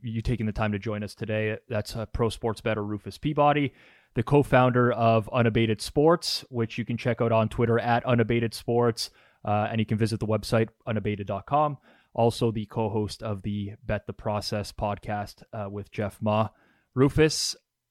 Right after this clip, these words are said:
wish you the best of luck, uh, over the remainder of the golf year and into the N F L season, and, uh, hope you guys get Unabated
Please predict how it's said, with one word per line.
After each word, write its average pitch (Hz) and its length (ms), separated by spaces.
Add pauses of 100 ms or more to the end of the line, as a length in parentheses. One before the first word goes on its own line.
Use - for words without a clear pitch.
(140)
wish 127 220
you 123 80
the 113 80
best 120 260
of 107 140
luck, 123 340 (220)
uh, 113 200
over 117 260
the 117 140
remainder 110 380
of 101 80
the 113 80
golf 151 320
year 170 280
and 113 180
into 110 280
the 107 220
N 113 140
F 110 120
L 120 140
season, 117 520 (440)
and, 107 320
uh, 104 120
hope - 260
you 110 60
guys 110 200
get 113 200
Unabated 107 680